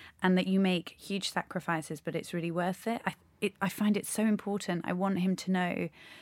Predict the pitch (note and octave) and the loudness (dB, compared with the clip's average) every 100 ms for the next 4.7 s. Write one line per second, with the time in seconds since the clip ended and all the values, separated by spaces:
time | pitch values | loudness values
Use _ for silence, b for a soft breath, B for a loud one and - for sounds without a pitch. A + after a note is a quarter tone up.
0 | B - F#3+ F#3 - _ - F#3+ E3 G3 | B 2 4 4 0 _ -8 -6 -2 2
1 | G3+ G#3 G#3 G#3+ - D3 C#3+ D3+ _ - | 4 6 6 4 2 0 0 -4 _ -2
2 | F#3+ E3+ F3+ F3+ E3+ - - - F#3 F3+ | 0 0 0 0 0 -4 -6 0 0 2
3 | F3+ - - F3+ E3+ G#3 F3 E3 E3 - | -4 -4 0 0 0 0 0 0 -4 -4
4 | D#3+ F3+ E3 E3 E3 D#3 | -4 0 0 0 0 0